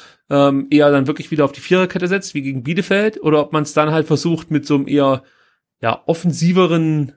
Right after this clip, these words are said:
Wingback zu verteidigen. Äh, ja, also ich tendiere da fast dann auch zur Viererkette, aber kommen wir gleich noch zu. Und einen Spieler muss ich auch noch unbedingt nennen, ähm, äh, d-, der kam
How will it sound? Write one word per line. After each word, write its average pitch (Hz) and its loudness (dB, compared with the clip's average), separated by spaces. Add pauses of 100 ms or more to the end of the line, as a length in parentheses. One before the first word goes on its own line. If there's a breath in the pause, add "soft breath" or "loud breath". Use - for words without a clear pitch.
Wingback 175 0
zu 185 -2
verteidigen. 170 -2 (340 loud breath)
Äh, 135 2 (600 loud breath)
ja, - -4
also 123 2
ich 127 -4 (180)
tendiere 143 2
da 135 2
fast - -12
dann 160 -8
auch 151 -4
zur - -10
Viererkette, 101 -4
aber 156 0
kommen 151 0
wir 127 0
gleich 110 -4
noch 98 -14
zu. - -10 (460 loud breath)
Und 285 2
einen 220 4
Spieler 196 0
muss 180 2
ich - 2
auch 175 0
noch 170 0
unbedingt 139 0
nennen, 156 0
ähm, 139 -2
äh, 110 -6
d-, 131 -10
der 135 -2
kam 196 -2